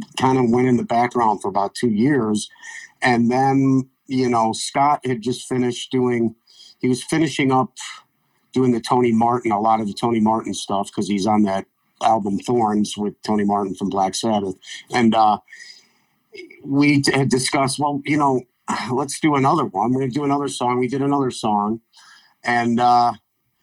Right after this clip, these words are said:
that was I Stand. And then, uh, from that point, I said, "Why don't we just do a whole album?" And then we ended up just doing, you know, four songs, then six, then it was gonna be eight, then that turned to ten,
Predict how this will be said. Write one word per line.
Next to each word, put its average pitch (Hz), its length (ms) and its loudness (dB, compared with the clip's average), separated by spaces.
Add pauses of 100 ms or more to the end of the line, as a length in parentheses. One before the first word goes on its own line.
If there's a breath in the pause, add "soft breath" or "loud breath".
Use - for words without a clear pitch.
(120)
that 127 180 0
was 127 160 -6
I 117 200 0
Stand. 113 760 -6 (1080)
And 123 240 2
then, 135 300 4
uh, 139 320 4 (640 loud breath)
from 139 200 -2
that 185 280 0
point, 160 360 -2
I 143 140 0
said, 139 260 -8
"Why 147 140 0
don't 151 100 0
we 143 80 -2
just 127 240 -8
do 143 120 -2
a 127 40 -2
whole 131 240 -2
album?" 127 420 0
And 120 140 -2
then 127 480 -2
we 120 160 -4
ended 127 200 -6
up 131 140 -10
just - 320 -8
doing, 123 300 0
you 113 100 0
know, 104 140 0
four 127 280 -2
songs, 120 440 0
then 117 180 -2
six, 127 420 -4
then 117 140 -2
it 120 60 0
was 113 140 -4
gonna 120 160 0
be 113 200 0
eight, 120 280 0
then 110 180 0
that 113 200 -2
turned 117 220 0
to 104 60 0
ten, 120 380 0